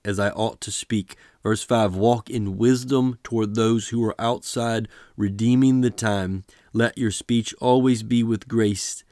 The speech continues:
seasoned with salt, that you may know how you ought to answer each one." Verse five, "Walk in wisdom toward those who are outside."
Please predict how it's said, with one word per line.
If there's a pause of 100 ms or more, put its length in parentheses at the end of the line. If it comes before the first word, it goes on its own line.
(120)
seasoned
with
salt,
that
you
may
know
how
you
ought
to
answer
each
one." (300)
Verse
five, (920)
"Walk
in
wisdom (400)
toward
those
who
are
outside."